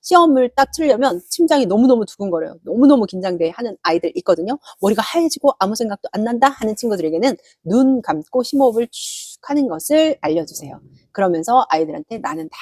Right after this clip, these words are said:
준비가 됐어. 잘할 수 있어."라고 자기 체면을 거는 방법을 알려주는 겁니다. 시간이 너무 부족할 때는요, 어려운 문제는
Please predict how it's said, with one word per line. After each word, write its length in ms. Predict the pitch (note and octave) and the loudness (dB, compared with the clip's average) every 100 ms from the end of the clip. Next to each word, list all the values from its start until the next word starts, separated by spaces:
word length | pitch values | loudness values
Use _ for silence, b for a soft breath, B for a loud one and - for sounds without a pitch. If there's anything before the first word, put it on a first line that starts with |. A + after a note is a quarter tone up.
| - - | -18 -12
준비가 340 | G3+ G#3+ G#3+ | -4 0 0
됐어. 400 | F3 - G#3+ C4+ _ | -2 -10 -6 -6 _
잘할 300 | - F#3 G#3 | 0 0 0
수 140 | - | -6
있어."라고 640 | - - - C#4 E3+ C#3 C4 | -10 -8 0 2 2 0 -4
자기 260 | - E3+ | -6 -8
체면을 360 | - D#4 D#4+ D#4 | -6 -4 -2 -2
거는 260 | G3+ D#3+ D#3+ | -4 -6 -8
방법을 480 | D3+ D3 D3+ D4+ - | -10 -6 -2 -2 -2
알려주는 400 | D#3 D#3 D3+ D3+ | -4 -4 -4 -8
겁니다. 340 | C#3 C#3 A2+ - B B | -8 -10 -10 -10 B B
시간이 340 | - G4+ G#4 | 0 2 2
너무 280 | F3+ G3 D4 | 2 2 2
부족할 340 | C4+ G#3 A3+ E3+ | 0 -4 -2 -2
때는요, 360 | D#3 F3 B3+ - | -4 -4 -4 0
어려운 260 | F3 A3 G3+ | 2 2 2
문제는 340 | D#3 F3+ C4+ | 0 0 0